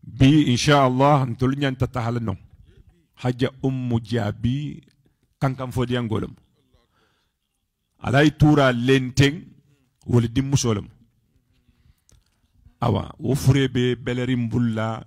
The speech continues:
Nant. A beleta karo nyinne la. Wallahi, fusin tala. Ha,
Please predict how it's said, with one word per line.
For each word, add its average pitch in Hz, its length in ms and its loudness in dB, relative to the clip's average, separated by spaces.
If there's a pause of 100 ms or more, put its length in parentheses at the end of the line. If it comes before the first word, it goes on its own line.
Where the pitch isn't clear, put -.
Nant. 110 460 -6 (1200)
A - 100 -10
beleta 135 440 0
karo 135 420 2
nyinne 113 400 -4
la. 87 160 -10 (2250)
Wallahi, 113 420 -2 (340)
fusin 156 340 0
tala. 113 280 -2 (1400)
Ha, 113 360 -4